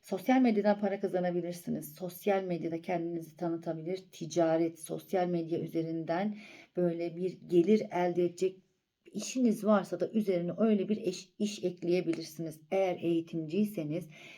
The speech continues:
eğitimlere ya da bir işte eğitim programı açabilirsiniz. Ek gelir de sağlayabilirsiniz. Günlük yaşantınızın, iş hayatınızın daha böyle hızlanacağı, aklınızı çalıştıracağınız,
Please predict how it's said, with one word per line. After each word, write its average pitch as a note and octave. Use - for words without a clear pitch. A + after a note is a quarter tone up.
eğitimlere F#3
ya F3+
da F3
bir -
işte -
eğitim F#3
programı F3+
açabilirsiniz. F3
Ek G3+
gelir D#3+
de G3
sağlayabilirsiniz. E3
Günlük F#3+
yaşantınızın, E3
iş G#3
hayatınızın D#3+
daha F3+
böyle E3
hızlanacağı, D#3
aklınızı G3+
çalıştıracağınız, D#3+